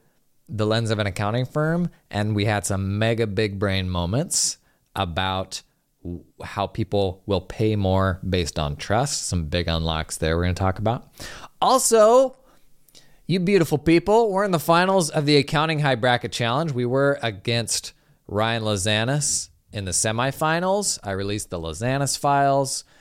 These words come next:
some pretty unseemly information about him that came out as a result. Uh, we were tied on, like, Friday, and we, you, y'all put in, like, eighty votes or something like that after that. We ended up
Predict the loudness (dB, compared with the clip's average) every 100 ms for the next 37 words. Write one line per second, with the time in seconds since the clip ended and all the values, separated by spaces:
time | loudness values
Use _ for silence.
0 | _ -10 -10 -6 -4 0 0 -2 -2 -2
1 | 0 2 2 2 0 -2 -2 0 -2 -2
2 | 0 0 0 -2 -2 -2 -4 -8 -20 -8
3 | -4 0 0 0 -2 -2 -4 0 2 2
4 | -2 -14 _ -20 -20 -20 _ _ _ -2
5 | 0 2 0 2 4 4 4 2 0 2
6 | 4 4 4 2 0 _ _ _ _ -8
7 | -2 0 0 -2 -2 0 0 0 0 0
8 | 0 0 0 0 -4 -16 _ -4 -2 -2
9 | -2 -4 -4 -4 -4 -4 -6 -8 -8 -10
10 | -10 -10 -6 -4 -4 -4 -4 -4 -6 -6
11 | -6 -2 -4 -6